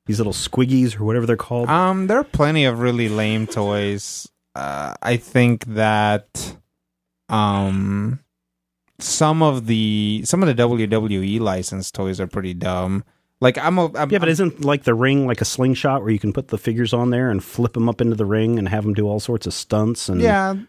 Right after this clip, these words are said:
Speaker 2: well, and, and having do s-, all sorts of stunts is kind of a
Speaker 1: I saw it on television.
Speaker 2: Yeah, no, I know.
Speaker 1: The commercial, it's
Speaker 2: Is
Speaker 1: just
Speaker 2: it
Speaker 1: like, he flies up with the hammer fist and pow down with the pile
Speaker 2: Those,
Speaker 1: driver
Speaker 2: those
Speaker 1: and
Speaker 2: commercials are, are the same ones that make the double whopper seem appetizing.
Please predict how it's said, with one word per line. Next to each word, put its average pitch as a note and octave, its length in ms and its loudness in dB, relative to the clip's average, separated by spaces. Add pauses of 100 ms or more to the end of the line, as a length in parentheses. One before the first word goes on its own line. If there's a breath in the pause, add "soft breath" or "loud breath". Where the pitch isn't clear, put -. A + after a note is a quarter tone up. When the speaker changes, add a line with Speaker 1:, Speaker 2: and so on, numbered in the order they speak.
(160)
Speaker 2:
well, G3+ 440 2
and, C#3 260 -2
and B2 480 -8
having F3 520 0
do C#3 340 0 (180)
s-, - 120 -10 (100)
all C3 160 2
sorts C3 260 0
of A2 140 -2
stunts A#2+ 480 -2
is G#2+ 160 -6
kind A#2+ 240 -2
of G#2+ 100 -6
a F#2+ 540 -6 (120)
Speaker 1:
I D3+ 120 -2
saw D#3+ 320 0
it D3+ 80 -2
on D#3+ 100 0
television. F#3 640 0
Speaker 2:
Yeah, G2+ 340 -4
no, G2 120 -6
I F#2 180 -8
know. F#2+ 60 -2
Speaker 1:
The D3 80 2
commercial, F#3 460 2 (100)
it's D#3 160 0
Speaker 2:
Is A#2 40 -2
Speaker 1:
just A#2+ 140 0
Speaker 2:
it E3 60 0
Speaker 1:
like, C3+ 240 0 (360 soft breath)
he F3 60 2
flies D3+ 460 0
up C#3+ 120 0
with C#3 120 -2
the B2+ 80 0
hammer C#3+ 280 2
fist C#3 480 -2
and C#3 380 0
pow D3 400 2
down C#3 400 2
with C3+ 120 0
the C#3 60 0
pile C3+ 360 2
Speaker 2:
Those, B2+ 60 -2
Speaker 1:
driver C#3 520 2
Speaker 2:
those C#3 160 2
Speaker 1:
and A#2 60 -10
Speaker 2:
commercials C#3 480 0
are, A#2 160 0
are A2 200 0
the G#2+ 140 -2
same A#2+ 280 -2
ones A2 320 0
that G#2 280 0
make G#2+ 300 2
the G2+ 360 -2
double G#2 300 0
whopper G2+ 360 0
seem G2+ 220 -6
appetizing. F3+ 760 -2